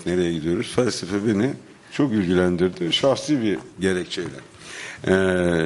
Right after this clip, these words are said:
yani felsefi tarafından şey yaptım, işin girdim. Ama zaman içerisinde tabii başlangıçtaki çalışmalarım daha felsefe ağırlıklıydı. Artık daha biyoloji ağırlıklı şeylere doğru dönmeye başladı.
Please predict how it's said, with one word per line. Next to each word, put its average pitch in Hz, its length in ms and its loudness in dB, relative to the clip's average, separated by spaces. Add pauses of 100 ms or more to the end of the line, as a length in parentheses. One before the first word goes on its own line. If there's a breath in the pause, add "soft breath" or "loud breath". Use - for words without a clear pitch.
(340)
yani 80 220 -4
felsefi 87 520 0
tarafından 82 600 -2 (560)
şey - 200 -2
yaptım, 76 460 -4
işin 76 300 -4
girdim. 73 360 -6 (360 loud breath)
Ama 208 280 4 (400 loud breath)
zaman 131 360 2
içerisinde 117 880 0
tabii 117 360 0 (360 loud breath)
başlangıçtaki 120 760 2
çalışmalarım 135 680 0
daha 135 180 2
felsefe 117 520 2
ağırlıklıydı. 76 760 0 (600 loud breath)
Artık - 320 -4
daha 139 260 2
biyoloji 120 580 6 (160)
ağırlıklı 95 680 0 (360 loud breath)
şeylere 92 580 4
doğru 90 400 2
dönmeye 90 440 4
başladı. 82 580 -2